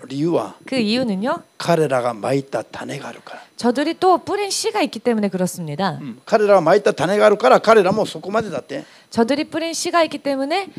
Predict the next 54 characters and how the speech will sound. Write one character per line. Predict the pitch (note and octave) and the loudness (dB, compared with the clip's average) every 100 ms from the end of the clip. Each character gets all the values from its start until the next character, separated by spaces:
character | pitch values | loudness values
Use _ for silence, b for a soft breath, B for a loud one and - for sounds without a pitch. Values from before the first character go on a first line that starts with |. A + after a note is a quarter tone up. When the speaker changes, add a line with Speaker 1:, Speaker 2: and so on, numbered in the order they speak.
| B - | B -2
Speaker 2:
그 | B3+ | -2
사랑에도 | C4 C#4+ C4+ B3 A#3+ E4+ | 0 0 0 -2 -2 -2
거기까지인 | E4+ F#3+ F#3+ G#3+ A3+ G#3 | -4 -6 -4 -2 -4 -4
것입니다. | F3+ F3 F3 D3 C3 - | -4 -4 -8 -10 -8 -2
Speaker 1:
家 | A3 G3+ | 4 4
に | E3+ | 4
連 | - G3+ | -2 -4
れ | |
て | - D#3 | -4 -4
帰 | - E3 | -6 -6
れ | G3 | -4
な | G3+ | -2
い | G3 | -4
こ | - _ - B3 | -6 _ -6 -4
と | - G3 | 4 4
を | D#3 | 4
嘆 | D3 F#3+ | 2 0
い | - | 0
て | E3+ | 0
い | |
た | E3+ | 0
ら、 | F#3+ D3+ b _ | -2 -4 b _
Speaker 2:
즉, | - C4 | -8 -2
집에 | C#4 | -2
다 | G#3+ A3 | -2 0
데려가지 | A3+ B3 B3+ A#3 | 2 2 0 0
못하는 | A3 A#3+ D4 D4 | -2 -2 -4 -2
것을 | B3+ B3+ B3 | 0 0 -2
한탄하고 | D4+ D4+ B3+ A3 | -2 -2 0 0
있었더니 | G#3+ G#3+ G3+ G#3 C4 D3+ | 0 -2 -2 -2 -2 -4
Speaker 1:
主 | - | -2
が、 | F3 C#3+ - | 0 0 -4
「そ | - | -2
れ | F3+ | 0
は | D3+ | 0
仕 | - | -4
方 | C#3 B2 A#2 | -8 -8 -10
な | A2 | -12
い。 | - | -4
Speaker 2:
주님께서 | A3+ A#3 A#3+ A#3 D#4+ | -2 0 -2 0 -2
그것은 | C#4 D4+ D4+ | 0 -2 0
어찌할 | B3+ - - E3 | 0 4 4 4
수 | |
없는 | A3+ | 2
일이다. | |
Speaker 1:
そ | |
れ | A3 | 0
は | A3+ | 0
主 | |
も | |
で | G#3 | -2
き | F#3+ | -4
な | E3 | -6
い。」 | D3+ | -8